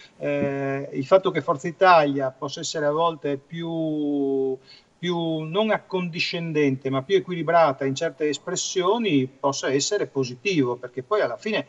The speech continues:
anche all'interno di forze politiche che, che sono in questo momento di opposizione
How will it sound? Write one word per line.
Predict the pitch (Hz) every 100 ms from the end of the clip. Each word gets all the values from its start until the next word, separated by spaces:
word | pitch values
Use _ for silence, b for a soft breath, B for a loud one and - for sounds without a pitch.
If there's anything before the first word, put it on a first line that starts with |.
| b b
anche | 143 143
all'interno | 143 143 139 156 151
di | 135 123
forze | 156 135 135
politiche | 139 160 147 135
che, | 127 127 - B B B B -
che | 135
sono | - 156 147 143
in | 139
questo | 135 135 143
momento | 135 147 165 143
di | 135
opposizione | 135 151 156 220 - 139 202 233 135